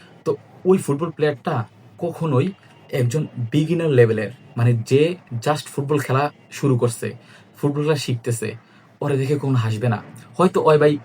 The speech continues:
পাস দিতে পারতেছে না, ওই গোল দিতে পারতেছে না, আমি হাসবো, অমুক লোকটা হাসবে,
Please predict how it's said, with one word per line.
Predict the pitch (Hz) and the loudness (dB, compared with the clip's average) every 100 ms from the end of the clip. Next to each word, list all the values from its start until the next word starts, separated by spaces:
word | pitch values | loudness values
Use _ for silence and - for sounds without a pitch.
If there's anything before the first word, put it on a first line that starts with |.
| - | -6
পাস | 143 127 | -4 -2
দিতে | 127 127 | 0 2
পারতেছে | 120 123 117 | 2 -2 -6
না, | 110 113 - - - - | -8 -10 -18 -20 -10 2
ওই | 151 147 | 4 4
গোল | 131 143 139 | 4 2 4
দিতে | 139 | 2
পারতেছে | 127 123 123 110 | 0 -2 -4 -6
না, | 104 - - - - _ | -6 -12 -20 -20 -20 _
আমি | 160 185 | 2 4
হাসবো, | 170 147 127 110 110 _ _ _ _ - | 4 2 -2 -6 -6 _ _ _ _ 0
অমুক | 185 202 | 2 4
লোকটা | 190 156 | 0 0
হাসবে, | 127 127 120 104 | 0 0 -2 -4